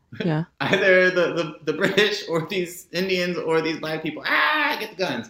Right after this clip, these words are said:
Speaker 1: Right.
Speaker 2: Um, and then each, so then that, so the town militias became the state militias.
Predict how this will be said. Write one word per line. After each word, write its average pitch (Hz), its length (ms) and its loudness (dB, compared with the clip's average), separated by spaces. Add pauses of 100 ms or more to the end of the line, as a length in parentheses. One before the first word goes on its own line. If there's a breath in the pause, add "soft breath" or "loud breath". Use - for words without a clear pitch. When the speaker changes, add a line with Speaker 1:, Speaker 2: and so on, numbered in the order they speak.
(400 soft breath)
Speaker 1:
Right. 139 280 6
Speaker 2:
Um, 120 480 0
and 143 120 0
then 151 260 0
each, 170 220 -2
so 156 100 0
then 135 120 2
that, 143 240 0
so 135 140 -4
the 123 100 -2
town 143 320 -2
militias 131 260 -8
became 113 300 -8
the - 60 -12
state 120 320 -4
militias. 92 640 -12